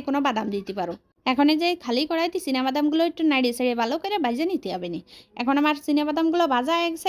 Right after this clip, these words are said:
এগুলো আমি এক সাইডে রেখে দিচ্ছি। এরপরে আমি কড়াইতে এক টেবিল চামচ মতো তেল দিয়ে নিচ্ছি। আমি এই জায়গায় সাদা তেল দিয়ে নিচ্ছি, তোমরা চাইলে কিন্তু সরষের তেলে দিতে পারো। এখন এই চিংড়ি মাছের মাথাগুলো আর দুই টেবিল চামচ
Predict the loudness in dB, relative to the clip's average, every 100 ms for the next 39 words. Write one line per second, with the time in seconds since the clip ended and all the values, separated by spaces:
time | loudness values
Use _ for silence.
0 | 0 0 0 2 0 0 -2 -2 0 -2
1 | -4 -6 -8 -10 -6 -2 0 2 2 2
2 | 2 0 0 -2 0 -2 -2 -6 -2 -2
3 | -2 -4 -8 -8 -2 -2 -2 -6 -8 -8
4 | -10 -8 -2 2 4 2 -2 -4 -2 -2
5 | -2 -2 0 0 0 0 2 2 2 0
6 | 0 0 -2 -2 -4 -6 -4 -2 -2 -4
7 | -6 -10 -10 -12 -20 -12 -2 0 2 2
8 | 2 2 4 2 0 0 0 0 -2 -2
9 | 0 0 -2 -2 -4 -2 -2 -2